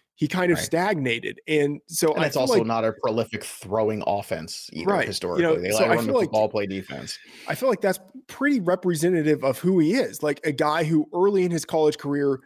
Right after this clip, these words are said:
Speaker 1: showed that there's a lot of N F L potential there, but
Speaker 2: Mm-hmm.
Speaker 1: someone who didn't develop. And so maybe with Shanahan, he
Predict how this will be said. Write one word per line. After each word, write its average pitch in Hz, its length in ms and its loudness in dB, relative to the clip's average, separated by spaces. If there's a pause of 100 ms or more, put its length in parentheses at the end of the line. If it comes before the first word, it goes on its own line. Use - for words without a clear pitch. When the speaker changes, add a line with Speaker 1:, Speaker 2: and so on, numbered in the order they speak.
(120)
Speaker 1:
showed 147 600 0
that 139 100 -6
there's 170 160 2
a 147 60 2
lot 139 340 2
of 143 180 0
N 151 120 2
F 143 120 -2
L 135 120 2
potential 165 440 -4
there, 127 320 0 (100)
but 110 80 -2
Speaker 2:
Mm-hmm. - 140 -2
Speaker 1:
someone 170 320 2
who 143 280 0
didn't 151 320 0
develop. 131 540 -2
And 147 120 0
so 165 120 0
maybe 202 300 0
with 156 180 2
Shanahan, 139 600 0
he 170 240 -8